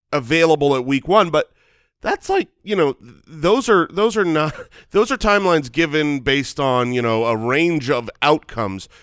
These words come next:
So, yeah, if he's not ready week one, um, I think right now if you're drafting until we have more information, you do need to move Saquon down your board a little bit.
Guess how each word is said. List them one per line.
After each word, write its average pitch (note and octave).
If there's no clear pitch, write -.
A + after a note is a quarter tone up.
So, -
yeah, E3+
if A#2
he's G3+
not D3+
ready D3+
week C3+
one, B2+
um, C3
I E3+
think G#3
right F3
now E3
if E3
you're C#3
drafting C3+
until C3
we C#3
have B2+
more B2+
information, B2
you C3+
do E3+
need C#3+
to A2
move B2
Saquon A#2
down A2+
your G#2
board A2+
a G#2
little A2+
bit. F#2+